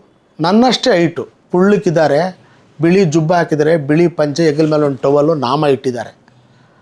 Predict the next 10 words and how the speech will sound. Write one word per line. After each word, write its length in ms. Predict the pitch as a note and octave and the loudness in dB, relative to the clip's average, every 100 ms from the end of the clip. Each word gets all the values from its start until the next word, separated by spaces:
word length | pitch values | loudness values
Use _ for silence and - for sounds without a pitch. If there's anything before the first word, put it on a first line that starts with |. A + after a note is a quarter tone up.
| _ _ _ | _ _ _
ಅವರು 440 | F3+ G#3 G3 E3 D3+ - _ _ _ | 0 2 2 2 -2 -10 _ _ _
ಹೋದೆ, 240 | E3+ F3 D3 | -2 0 2
"ಏನಪ್ಪ?" 280 | F3+ G#3 G3 A3+ C4+ - | 0 0 0 0 -2 -6
ಅಂತ 180 | D3 A#2 | -14 -10
ಅಂದರು. 280 | A#2+ A2 A2 _ _ _ _ _ | -10 -12 -20 _ _ _ _ _
"ಸರ್ 340 | - C#3 C3 B2+ | -16 -10 -10 -10
ನಮಸ್ಕಾರ 340 | B2+ - C#3 | -12 -8 -6
ಸರ್" 260 | B2+ C#3 C3+ | -4 -4 -4
ಅಂತ 220 | A#2 G#2+ | -6 -12
ಅಂದೆ. 260 | G2 - | -20 -20